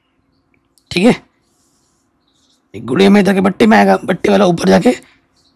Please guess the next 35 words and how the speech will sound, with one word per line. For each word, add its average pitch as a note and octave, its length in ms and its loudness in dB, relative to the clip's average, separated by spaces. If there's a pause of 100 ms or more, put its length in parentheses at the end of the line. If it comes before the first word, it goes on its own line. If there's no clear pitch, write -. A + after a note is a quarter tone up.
(600)
power F#3+ 200 4
में F3+ 100 2
चढ़ C#3 160 -6
जाएगा। A2+ 340 -16 (1800)
प्लस F3 240 0
में F3 80 2
है F#3 60 4
ना, A3+ 140 4
नीचे F3 360 0
प्लस G3 280 -4
में G#3+ 80 2
रहेगा, G3+ 180 2
ऊपर F3+ 180 -2
जाके G3 160 0
माइनस G#3+ 320 2
में G#3 60 2
आ - 20 0
जाते F#3 240 2
हैं। - 160 -8 (600)
तो - 80 -14
यहाँ E3+ 260 0
पे F#3 120 -2
भी G3+ 80 0
आंसर F3 320 0
छोड़ B2 240 -8
सकते - 320 -20
हो। - 60 -20 (840)
ये C3 200 0
भी G#3 120 2
सही A#3 240 2
है, C4 80 4
ये F3 160 2
भी E3 120 0
सही A2+ 280 -8
है। A#2 140 -20